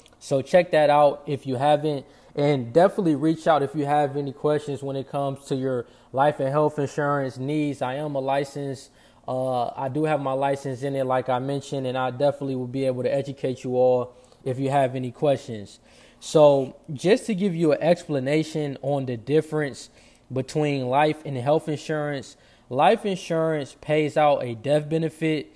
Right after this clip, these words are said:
to your beneficiaries <clears throat> in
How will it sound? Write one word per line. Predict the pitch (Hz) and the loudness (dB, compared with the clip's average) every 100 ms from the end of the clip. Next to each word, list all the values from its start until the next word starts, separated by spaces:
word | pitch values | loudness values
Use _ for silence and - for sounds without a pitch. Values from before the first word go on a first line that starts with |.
| _ _ - | _ _ -4
to | 156 | 0
your | 143 | 0
beneficiaries | 123 151 139 170 165 156 151 156 151 151 - _ _ | 2 0 0 -2 -2 0 2 2 0 -6 -14 _ _
<clears throat> | _ | _
in | - 180 170 123 | -8 -4 -4 -6